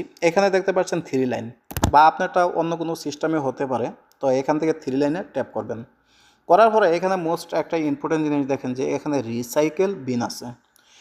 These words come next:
এটাতে যখন আপনি ট্যাপ করবেন, এই যে দেখেন যে আপনি যেই জিনিসগুলো এখানে ডিলিট করছেন, সবগুলো জিনিস কিন্তু এখানে দেখা যাচ্ছে। অর্থাৎ এখন পর্যন্ত ডিলিট হয়নি। এখানে লেখা আছে ত্রিশ দিনের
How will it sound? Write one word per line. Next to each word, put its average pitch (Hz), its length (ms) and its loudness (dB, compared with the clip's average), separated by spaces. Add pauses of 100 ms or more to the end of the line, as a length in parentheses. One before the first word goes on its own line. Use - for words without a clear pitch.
(380)
এটাতে 196 380 6
যখন 208 240 0
আপনি 196 140 0 (140)
ট্যাপ 165 240 2
করবেন, 127 280 -2 (240)
এই 165 100 2
যে 175 60 2 (100)
দেখেন 151 260 0
যে 139 140 0
আপনি 147 140 -2 (140)
যেই 147 140 0 (100)
জিনিসগুলো 170 380 0 (120)
এখানে 160 180 -4 (120)
ডিলিট 160 300 0
করছেন, 147 240 -2 (260)
সবগুলো 165 380 0 (100)
জিনিস 143 260 -2
কিন্তু 151 160 -4 (160)
এখানে 131 220 -2 (300)
দেখা 143 240 4
যাচ্ছে। 117 280 -8 (800)
অর্থাৎ 185 200 6 (220)
এখন 185 160 0 (100)
পর্যন্ত 196 260 0 (140)
ডিলিট 151 260 0
হয়নি। 135 180 0 (120)
এখানে 156 180 0 (100)
লেখা 143 220 2
আছে 143 140 -6 (140)
ত্রিশ 160 280 0 (280)
দিনের 147 260 0